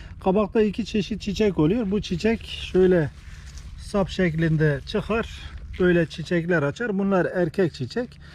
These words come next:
Bunlardan meyve olmaz. Meyve olacak olan direkt şöyle baktığınız zaman kabak şeklinde verir ve ucunda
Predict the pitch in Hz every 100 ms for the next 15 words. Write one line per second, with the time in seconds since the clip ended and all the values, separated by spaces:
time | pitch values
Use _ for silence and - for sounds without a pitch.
0 | - - 220 208 160 165 240 175 175 208
1 | 226 - - 202 135 165 240 - - -
2 | - - - - 190 220 233 214 220 208
3 | 226 - 269 214 254 208 - - - -
4 | - 156 190 220 - - - - - -
5 | - 190 185 175 185 - 196 175 143 180
6 | 165 233 - - - - - - 190 185
7 | 190 - 190 147 170 147 156 208 196 240
8 | - - - - 208 214 226 160 156 175
9 | 240